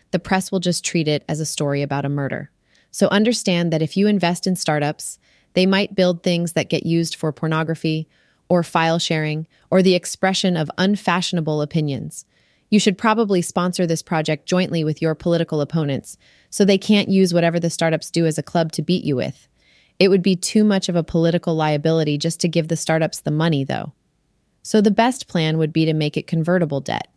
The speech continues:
but which didn't convert except in a really big round like twenty million dollars. How well this scheme worked would depend on the city. There are some towns like Portland that would be easy to turn into startup hubs,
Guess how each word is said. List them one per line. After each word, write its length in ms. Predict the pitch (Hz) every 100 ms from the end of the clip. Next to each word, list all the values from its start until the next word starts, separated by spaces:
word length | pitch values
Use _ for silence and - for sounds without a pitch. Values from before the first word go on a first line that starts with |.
| _ _ _ -
but 140 | 185
which 220 | 180 -
didn't 280 | - 185 180
convert 420 | - 156 147 143 -
except 360 | - 160 151
in 80 | 147
a 60 | 143
really 300 | 147 147 143
big 260 | 147 143
round 260 | 147 147 151
like 200 | 143 -
twenty 260 | - 151 147
million 260 | 147 143
dollars. 520 | 139 139 143 156 - _ _ _ _ _ -
How 200 | 180 190
well 240 | 185 180
this 220 | 175 175
scheme 320 | - - 175 175
worked 320 | 202 - -
would 100 | 165
depend 340 | 170 185 175
on 120 | 165
the 60 | 160
city. 420 | - 185 185 190 _ _ _ _ _ _ _ -
There 120 | 202
are 60 | 202
some 220 | - 208
towns 320 | 202 180 180
like 180 | 165 -
Portland 480 | - 208 196 185 180
that 120 | -
would 140 | 170
be 240 | 170 170 -
easy 240 | 185 185
to 100 | 175
turn 320 | 165 - 165 156
into 520 | 151 - 156 151 151
startup 440 | - 170 170 165
hubs, 440 | 175 160 160 165